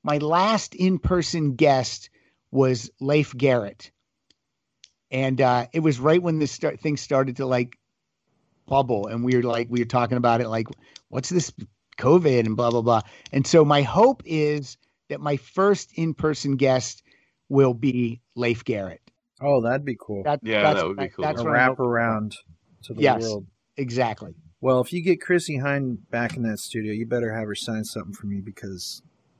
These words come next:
Speaker 2: still crushing, babe. Still love you.
Speaker 3: Yeah, we
Speaker 1: Uh,
Speaker 3: need things like that, don't we? 'Cause like I said, don't we all have P T S D at this point?
Speaker 2: Yeah.
Speaker 3: And we need to somehow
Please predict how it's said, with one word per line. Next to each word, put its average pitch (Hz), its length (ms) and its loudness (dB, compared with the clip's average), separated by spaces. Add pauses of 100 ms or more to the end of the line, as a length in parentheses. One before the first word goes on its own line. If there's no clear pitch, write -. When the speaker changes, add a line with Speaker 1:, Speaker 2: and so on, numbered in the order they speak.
(160)
Speaker 2:
still 117 280 0
crushing, 101 480 0
babe. 92 240 -6 (300)
Still - 420 -2
love 110 240 2
you. 92 160 -4 (220)
Speaker 3:
Yeah, 147 160 2
we 151 140 4
Speaker 1:
Uh, 156 40 4
Speaker 3:
need 151 260 2
things 139 300 -2
like 117 240 -2
that, 117 300 2 (180)
don't 120 180 -2
we? 123 120 -6
'Cause 127 260 -6
like 139 220 0
I 127 60 -2
said, 123 340 -6
don't 127 160 -2
we 147 140 -6
all 127 200 4
have 120 180 -4
P 120 240 -6
T 120 220 -4
S 110 240 0
D 110 360 -4 (100)
at 113 160 -10
this 110 180 -6
point? 123 400 -4 (420)
Speaker 2:
Yeah. 95 280 -8 (340)
Speaker 3:
And 110 220 0
we 110 140 2
need 123 300 2
to 101 220 4
somehow 113 600 2